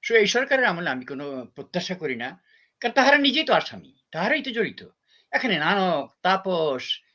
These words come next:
তারপরে আপনার ওই যে বে-, ওদের, ওদের অনেক, অনেকেই জড়িত। বলেন এটা, প্রধানমন্ত্রী তিন বাহিনী প্রধান, প্রধানকে নিয়ে ওখানে ঘরে বসে মিটিং করছে, এর মধ্যে ফাইভ স্টার হোটেল থেকে খাওয়া আনছে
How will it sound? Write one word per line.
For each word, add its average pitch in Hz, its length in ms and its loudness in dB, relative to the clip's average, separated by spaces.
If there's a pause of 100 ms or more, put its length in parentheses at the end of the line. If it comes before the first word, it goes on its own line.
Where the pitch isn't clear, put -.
(240)
তারপরে 170 360 2
আপনার 165 340 -2
ওই 165 120 -4
যে 165 140 -4
বে-, 160 440 -2
ওদের, 247 180 2
ওদের 302 260 0 (520)
অনেক, 240 540 0
অনেকেই 202 340 -4
জড়িত। 190 180 -4
বলেন 233 160 -10
এটা, 202 380 -8
প্রধানমন্ত্রী 220 480 -4
তিন 220 240 -6
বাহিনী 220 240 4
প্রধান, 214 420 0
প্রধানকে 196 460 0
নিয়ে 220 200 0
ওখানে 202 240 -2
ঘরে 196 180 4
বসে 202 200 -2
মিটিং 190 240 -4
করছে, 160 480 -2 (600)
এর 196 200 6
মধ্যে 214 520 6 (1400)
ফাইভ 180 200 2
স্টার 233 200 2
হোটেল 220 140 0
থেকে 226 120 4
খাওয়া 202 320 6
আনছে 185 480 0